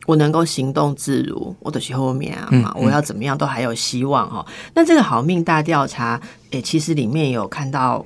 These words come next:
Speaker 1: 我们民众几大N G行为，就是对，等于在害自己的命，哦，害自己的好命。
Speaker 2: <laughs>
Speaker 1: 你来跟大家讲一下，哦，台湾的我们一，一般大众，哦，有哪一些破坏自己好命的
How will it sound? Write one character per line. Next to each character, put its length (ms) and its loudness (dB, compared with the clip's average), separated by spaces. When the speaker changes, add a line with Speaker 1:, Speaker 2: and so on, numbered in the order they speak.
Speaker 1:
我 80 -8
们 200 -6
民 220 -4
众 300 0
几 300 -2
大 460 0
N 300 6
G 360 2
行 500 -4
为， 260 -10
就 120 0
是 160 2
对， 240 -8
等 140 -2
于 100 -2
在 120 -2
害 240 2
自 160 -4
己 140 -2
的 100 -4
命， 320 -6
哦， 100 -4
害 240 -4
自 160 -12
己 100 -4
的 160 -6
好 220 -2
命。 220 -4
Speaker 2:
<laughs> 140 -16
Speaker 1:
你 80 -2
来 120 -2
跟 180 0
大 120 -2
家 120 -2
讲 240 -12
一 40 -12
下， 220 -8
哦， 180 -12
台 160 -4
湾 220 0
的 440 -2
我 120 -10
们 180 -10
一， 200 -10
一 40 -6
般 240 -6
大 200 -4
众， 240 -6
哦， 260 -16
有 120 -4
哪 200 -6
一 60 -8
些 180 -6
破 220 0
坏 180 -2
自 160 -12
己 200 -12
好 220 -6
命 280 -6
的 260 -12